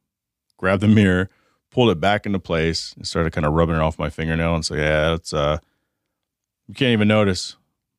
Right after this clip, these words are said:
Shit was fucked up. So I backed out properly, went downstairs, checked out, and did all that kinda thing.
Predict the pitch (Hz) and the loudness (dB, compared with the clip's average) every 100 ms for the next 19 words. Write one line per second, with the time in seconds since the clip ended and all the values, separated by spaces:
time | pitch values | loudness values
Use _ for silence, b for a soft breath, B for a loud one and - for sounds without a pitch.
0 | _ _ _ _ _ _ - 78 - 52 | _ _ _ _ _ _ -6 -6 -6 -10
1 | - - - _ _ _ _ _ _ _ | -10 -18 -18 _ _ _ _ _ _ _
2 | _ - 85 82 101 101 82 - 87 90 | _ -6 -2 0 2 2 -2 0 0 0
3 | 87 80 82 80 76 - 76 78 67 67 | -2 -2 -4 -2 -4 -4 -4 -2 -4 -4
4 | 69 69 62 - 57 - | -6 -6 -10 -12 -12 -14